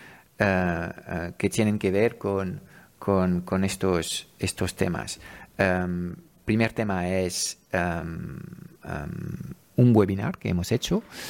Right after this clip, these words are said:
que ha ido muy bien, un webinar en el que hemos experimentado cosas. Siempre usamos nuestras propias acciones de venta para, de alguna forma, hacer un poco de laboratorios de I más D. Y en este caso, en el proceso de alta del webinar, hemos, eh,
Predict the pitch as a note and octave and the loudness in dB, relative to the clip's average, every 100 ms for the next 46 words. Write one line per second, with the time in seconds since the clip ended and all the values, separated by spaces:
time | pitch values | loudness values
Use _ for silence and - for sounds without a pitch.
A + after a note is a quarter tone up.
0 | - - - G#2+ F2+ F#2 F2+ F#2+ F2+ F#2 | -14 -16 -2 2 4 4 2 2 2 0
1 | D#3+ D#3+ G2+ F#2+ F#2 F#2+ G2+ G2+ F#2+ - | 0 0 0 2 4 6 6 6 4 6
2 | A2 B2+ - - B2 G2+ F2+ E2+ E2+ - | 4 4 0 -2 0 2 2 2 0 2
3 | A#2 B2+ B2 - C3+ D3+ D3 - - - | 2 2 2 2 2 4 2 0 -12 -12
4 | - A#2 C3+ B2 A2+ A2+ G#2+ - A2+ - | -2 2 4 4 4 2 2 0 0 0
5 | A#2 - G#2 - A2 G#2 G2 G2+ G#2+ A#2 | 0 0 -2 0 0 2 4 4 4 4
6 | - F#2+ F#2 E2+ - - - - - G#2+ | 4 2 2 0 -4 -14 -18 -20 0 2
7 | G#2 G#2+ G2 - A#2 G2+ G2+ G#2+ F#2+ G#2 | 4 2 0 2 4 4 4 4 4 4
8 | G#2+ F#2+ F2+ F#2 F#2 F2+ G2+ G2+ F#2 F2+ | 4 4 6 6 4 4 2 2 2 4
9 | F2 E2 E2+ - B2+ B2+ E3 - - - | 4 2 2 4 6 6 2 -6 -20 -18
10 | - - A2 G#2+ - G#2 A2+ A#2 G2 G2 | -10 2 4 6 4 2 2 2 2 0
11 | - G#2 G#2 F#2+ G2 G2+ F#2 F2+ F#2+ F#2 | -2 0 4 4 4 4 2 2 4 4
12 | F#2+ F#2+ - - - - - - - F#2+ | 4 4 0 -8 -14 -18 -20 -6 2 6
13 | F2+ D#2+ | 6 6